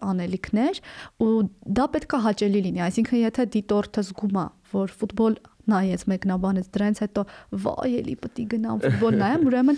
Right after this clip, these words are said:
Speaker 1: չարժի երևի թե ընտրել այդ մասնագիտությունը, որովհետև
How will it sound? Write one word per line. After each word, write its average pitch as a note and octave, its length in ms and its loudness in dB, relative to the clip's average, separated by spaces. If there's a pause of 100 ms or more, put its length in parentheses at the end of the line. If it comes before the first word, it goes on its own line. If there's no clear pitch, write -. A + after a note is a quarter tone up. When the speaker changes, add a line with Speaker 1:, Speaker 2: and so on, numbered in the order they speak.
(120)
Speaker 1:
չարժի B3 420 2
երևի F3+ 360 2
թե F#3 140 -6
ընտրել F3 320 -2
այդ F3+ 160 -2
մասնագիտությունը, G3 800 0
որովհետև G#3+ 580 0